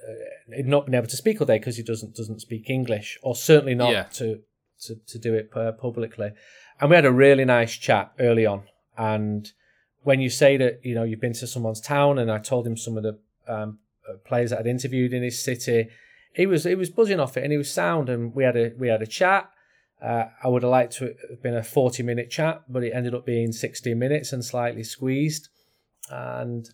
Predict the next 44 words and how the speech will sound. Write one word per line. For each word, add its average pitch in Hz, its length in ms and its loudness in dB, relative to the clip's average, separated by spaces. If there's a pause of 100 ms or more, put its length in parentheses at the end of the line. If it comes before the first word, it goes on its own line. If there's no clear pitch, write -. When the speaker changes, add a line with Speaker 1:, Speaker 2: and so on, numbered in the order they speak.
(120)
Speaker 1:
I 143 200 2
think 143 220 -2
he's 131 140 -4
a 127 60 -4
bright 127 320 2
guy 131 280 4
who 123 120 -4
speaks 127 260 -8 (600)
perfect 190 380 2
Spanish, 156 540 -4 (720)
and 123 560 -2
as 117 100 -6
well 131 200 4
as 123 160 0
Portuguese, 135 680 -4
I 127 120 0
think 123 180 -8
he 127 80 -4
will 117 120 -6
speak, 120 340 -8
um, 113 400 -8 (100)
English 127 400 -4
as 117 140 -10
well. 131 240 0
I 120 140 -4
think 131 160 -6
he'll 131 100 0
really 127 420 2 (380)
push 151 180 0
himself 127 580 0
in, 131 220 -6
into 127 240 -6
doing 123 300 0
it, 156 200 0 (460)
and 127 100 -2
not 156 180 4
in 151 60 6
an 143 120 6
Anderson 143 460 4
sort 131 260 -2
of 127 80 -2
way 117 240 4
where 120 240 4
he, 117 340 -2